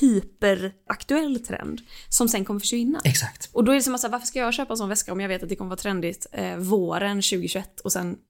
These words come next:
Speaker 1: kommer det komma någonting annat?
Speaker 2: Men så kan jag tänka med min största pet peeve med fulhet på något sätt. Det är, eh, fast fashion fast i inredning.
Speaker 1: Mhm.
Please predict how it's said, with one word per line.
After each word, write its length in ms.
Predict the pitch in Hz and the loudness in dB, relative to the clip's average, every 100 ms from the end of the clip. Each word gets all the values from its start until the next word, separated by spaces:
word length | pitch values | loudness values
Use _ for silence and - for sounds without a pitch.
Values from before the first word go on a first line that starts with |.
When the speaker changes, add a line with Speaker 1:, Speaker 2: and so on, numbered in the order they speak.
| _ _ _ _ | _ _ _ _
Speaker 1:
kommer 220 | - 196 | 0 2
det 60 | 180 | 2
komma 140 | 185 | -2
någonting 220 | 185 104 | -6 -8
annat? 220 | 107 104 - - - - - | -8 -10 -12 -14 -10 -10 2
Speaker 2:
Men 100 | 127 | 2
så 300 | - 180 190 | 6 4 4
kan 180 | 196 156 | 6 6
jag 180 | 117 | 6
tänka 400 | 120 107 98 104 | 4 -2 0 0
med 180 | 107 120 | 4 8
min 460 | 160 185 165 131 - | 10 10 8 6 2
största 460 | - 139 - - 107 | 2 2 2 2 0
pet 360 | - 110 - | 0 -4 -4
peeve 420 | - 101 95 104 | 2 2 2 -4
med 340 | 113 98 98 98 - - 127 - | -4 -4 -4 -6 -8 -8 -6 4
fulhet 680 | 135 110 113 135 156 156 - | 4 4 2 4 4 2 -2
på 80 | |
något 140 | 107 95 | -2 0
sätt. 360 | - 98 - - - - - _ | 0 -2 -10 -16 -16 -16 -18 _
Det 340 | 139 147 147 - - | 4 6 2 -2 2
är, 680 | 127 113 110 110 104 107 | 4 4 4 2 0 0
eh, 420 | 110 98 - 80 78 | -2 -2 -4 -10 -6
fast 420 | - 151 139 - | 2 4 4 0
fashion 420 | - 131 - 123 | 2 2 4 2
fast 260 | 117 110 - | 4 2 0
i 40 | |
inredning. 1040 | 85 127 117 120 156 127 - - - 139 127 | 2 4 4 6 6 6 2 -8 -10 -10 -2
Speaker 1:
Mhm. 260 | 226 233 269 | 0 4 2